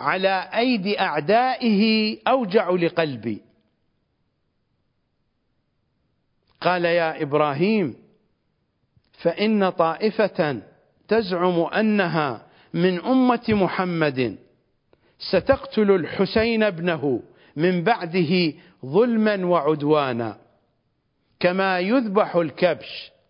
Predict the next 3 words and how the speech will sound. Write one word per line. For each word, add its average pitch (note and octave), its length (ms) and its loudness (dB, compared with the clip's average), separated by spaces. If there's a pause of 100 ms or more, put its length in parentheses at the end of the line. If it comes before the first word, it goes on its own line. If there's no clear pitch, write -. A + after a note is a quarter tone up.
(1080)
فيستوجبون F#3+ 1200 2
بذلك A3 1000 0 (640)
سخطي. F3+ 680 0